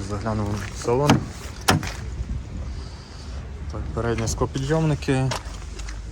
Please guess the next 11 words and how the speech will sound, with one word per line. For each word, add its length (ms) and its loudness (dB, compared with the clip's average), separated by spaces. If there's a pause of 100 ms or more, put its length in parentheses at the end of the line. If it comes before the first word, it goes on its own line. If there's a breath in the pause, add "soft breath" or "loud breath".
(1000)
Ось 80 -8
такі 240 -6
досить 440 -2 (120)
хороші. 480 0 (480 loud breath)
У 40 4
нас 180 6
сидіння, 340 6
ні-, 400 2
нічого 320 2
не 120 4
зашурене. 640 2